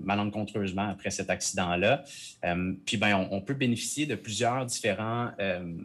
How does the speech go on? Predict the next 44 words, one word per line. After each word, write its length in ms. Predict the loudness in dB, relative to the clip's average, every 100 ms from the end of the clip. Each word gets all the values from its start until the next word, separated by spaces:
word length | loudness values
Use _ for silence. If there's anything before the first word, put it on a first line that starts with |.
| -10
différents 460 | -10 -6 0 0 2
services, 520 | 2 0 0 -2 -2
autant 260 | -4 -2 0
au 40 |
niveau 220 | 0 0 -2
financier 640 | -2 0 0 0 -2 0
qu'au 100 | 2
niveau 200 | 2 4
moral, 440 | 4 4 4 2
évidemment. 540 | 2 0 0 0 0 -2 -6 -20 -8
On 120 | -4
a 40 | -2
ce 80 |
qu'on 140 | 2 2
appelle 340 | 2 2 2
les, 260 | 2 2 4
euh, 140 | 2
les 80 | 2
fameux 280 | 0 0 0
séminaires 540 | 0 2 4 4 2
des 160 | 0 -4
amputés 280 | -6 -4 -2
de 80 |
guerre 360 | 0 2 2 -2
qui 260 | -6 -6 -6
sont 160 | -4 -4
fabuleux, 500 | -2 0 0 0 0
ma 160 | 0 -2
foi, 380 | 0 2 2 -2 -16 -16 -10
euh, 120 | -8
qui 160 | -4 -4
nous 80 | 0
permettent 400 | 2 2 2 2
de, 160 | 0
de 140 | 0 -2
se 100 | 0
rassembler 640 | 0 0 0 0 -2 -2 -4
en 120 | -6
tant 220 | -4 -4
que, 300 | -2 -2 -2
que 180 | -4 -4
jeunes 380 | 0 2 2 0
personnes 420 | -2 -2 -2 0
amputées, 540 | -4 -6 -4 0 0